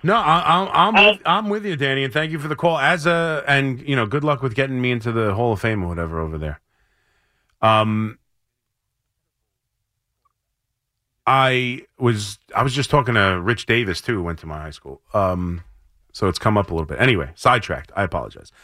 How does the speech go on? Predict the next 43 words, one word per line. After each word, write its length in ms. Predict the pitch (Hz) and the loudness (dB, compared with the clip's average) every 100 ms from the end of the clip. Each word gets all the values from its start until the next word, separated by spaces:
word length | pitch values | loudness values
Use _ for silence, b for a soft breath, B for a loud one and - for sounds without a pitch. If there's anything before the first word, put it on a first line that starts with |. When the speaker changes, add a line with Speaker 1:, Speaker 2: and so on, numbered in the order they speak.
| b b | b b
Speaker 1:
Yeah, 180 | 190 202 | 4 4
I'm 100 | 220 | 4
pu-, 120 | 185 | 2
I'm 180 | 156 208 | 4 4
pumped 260 | 180 220 196 | 2 0 0
about 200 | 208 196 | -2 -2
it 80 | - | -4
too, 300 | 247 190 - b b | -8 -10 -18 b b
and 120 | 170 | 2
I, 220 | 180 175 - | 4 2 4
I 180 | 165 | 4
love, 280 | 220 214 190 - - | 4 0 -2 -2 0
I 100 | 226 | 2
love 220 | 247 226 | 2 0
Aaron 180 | 220 214 | 0 0
Rodgers 300 | 220 185 151 | -2 -4 -6
because 260 | 170 180 | -4 0
I, 140 | 170 170 | 0 2
I 180 | 139 | 0
love 320 | 156 160 180 135 | 2 2 0 0
great 220 | 160 139 | 0 0
players. 360 | 170 120 76 | -2 -2 -6
It's, 160 | 113 - | -8 -6
it's 220 | 160 147 | -4 0
that 160 | 180 160 | 0 2
simple. 400 | 165 123 - - _ _ _ _ | -2 -2 -4 -14 _ _ _ _
It's 160 | 180 - | -2 2
that 200 | 175 151 | 2 2
simple. 380 | 175 135 - - _ - | 0 -2 -4 -14 _ 0
I 180 | 147 151 | 2 2
enj-, 160 | 113 - | -2 0
I, 160 | 135 135 | 0 2
I 200 | 123 135 | 2 2
love 420 | 123 135 175 135 | 2 2 0 0
watching 340 | 139 127 135 | -2 -2 0
Aaron 160 | 123 123 | 0 2
Rodgers 320 | 117 113 101 | 2 0 -4
play 160 | - 98 | -6 -6
football. 460 | - 98 - - _ _ _ _ _ _ - | -4 -6 -6 -20 _ _ _ _ _ _ -2
He 200 | 156 147 | 0 0
is 200 | 127 - | -2 -2
an 120 | 120 | 0
incredible 1120 | 120 - - - - 135 147 139 110 98 90 | 0 -2 -6 -6 -4 0 2 2 2 0 -2